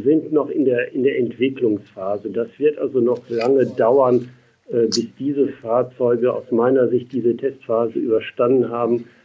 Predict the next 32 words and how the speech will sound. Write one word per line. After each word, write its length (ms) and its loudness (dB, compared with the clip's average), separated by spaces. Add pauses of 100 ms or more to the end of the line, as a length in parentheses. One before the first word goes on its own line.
(240)
und 120 2
dann, 280 2
äh, 420 2
auf 240 0
den 200 2
Straßen 600 -2
fahren. 460 -2
Aber 360 0
der 240 0
Druck 300 0
kommt 240 -2
von 180 0
unten, 380 0
diese 380 0 (300)
kleineren 580 2
Fahrzeuge, 720 -4
sieben, 500 -2
zwei 180 2
Komma 300 -2
acht, 560 -8 (360)
sechs 260 -2 (100)
Tonnen 260 0
und 180 -2
so 120 0
weiter, 420 0 (260)
die 220 -2
wird 180 0
es 220 -2
in 120 0
den 160 4
nächsten 340 -2
Jahren 400 -2